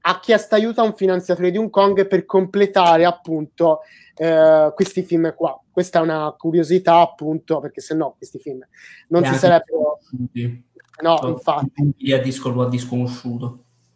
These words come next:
Speaker 1: Esatto. E si arriva, penso, al film più brutto, ma proprio più brutto che abbia mai fatto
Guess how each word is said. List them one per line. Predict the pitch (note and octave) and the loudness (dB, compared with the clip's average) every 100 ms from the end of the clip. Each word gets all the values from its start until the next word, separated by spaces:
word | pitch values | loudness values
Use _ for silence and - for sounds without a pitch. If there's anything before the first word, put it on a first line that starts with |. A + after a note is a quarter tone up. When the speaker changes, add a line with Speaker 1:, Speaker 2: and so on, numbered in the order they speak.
| _ | _
Speaker 1:
Esatto. | - D#3 F3 C#3 - F#3 | -14 -6 -4 -4 -6 -6
E | C4 | -4
si | C4 G4 | 2 6
arriva, | E4 A3 G3 G3+ G3+ _ | 6 6 2 2 -2 _
penso, | C4 G#3 F#3 - F#3 E3+ - | 4 4 0 -6 -4 -4 -4
al | G#3 G#3+ F3+ | 2 4 2
film | - - C4+ G#3 E3 D3+ - | -4 -6 0 0 -2 -8 -12
più | - A3 | -4 -4
brutto, | E3+ D3 D3+ A3+ C4 D#4 E4 - - D#4 D#4+ - _ _ _ | -4 -6 -2 2 4 4 2 -2 4 4 4 -4 _ _ _
ma | F#3 F3+ | -6 -4
proprio | G#3+ G3+ G3 | -2 -2 -4
più | - A3 | -4 -6
brutto | F3 D3+ C#3+ G#3+ A3 C4 D4 - | -6 -10 -6 -2 0 -2 -4 -6
che | C4 G#3+ | -2 0
abbia | F3+ F3+ | 0 -2
mai | F3 | -4
fatto | - F#3+ G#3 _ A3+ A#3 | -2 -2 -2 _ -4 -4